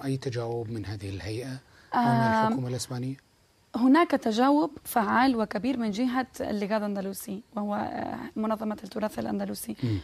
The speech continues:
Speaker 2: والتي تفعل خير كبير في أسبانيا منذ، آه، أكثر من خمستاشر سنة، وهي منظمة غير إسلامية.
Speaker 1: مم.
Speaker 2: معظم الناس اللي منتمين فيها مثقفين أسبانيين.
Speaker 1: مم.
Speaker 2: يعني، هناك تيار أسباني نشأ منذ تقريبًا،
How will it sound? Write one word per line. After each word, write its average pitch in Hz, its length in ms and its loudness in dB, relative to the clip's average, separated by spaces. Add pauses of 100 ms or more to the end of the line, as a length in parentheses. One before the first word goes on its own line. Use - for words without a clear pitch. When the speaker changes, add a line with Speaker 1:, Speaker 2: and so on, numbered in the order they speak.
(160)
Speaker 2:
والتي 233 300 0
تفعل 214 460 0
خير 233 260 0
كبير 220 360 -2
في 233 180 -6
أسبانيا 226 380 -2
منذ، 214 300 -2 (320)
آه، 208 340 -2 (420)
أكثر 254 240 0
من 220 100 0
خمستاشر 220 520 -2
سنة، 262 320 2 (320)
وهي 262 300 6
منظمة 254 520 4
غير 247 240 0
إسلامية. 220 600 0 (160)
Speaker 1:
مم. 101 120 0 (120)
Speaker 2:
معظم 214 300 2
الناس 214 320 -2
اللي 214 120 -4
منتمين 208 480 -4
فيها 214 240 -4
مثقفين - 640 -6
أسبانيين. 202 600 -2
Speaker 1:
مم. 311 360 -4 (100)
Speaker 2:
يعني، 208 160 2
هناك 240 200 2
تيار 226 440 0
أسباني 240 520 2
نشأ 247 260 -2
منذ 220 360 -2
تقريبًا، 226 520 -2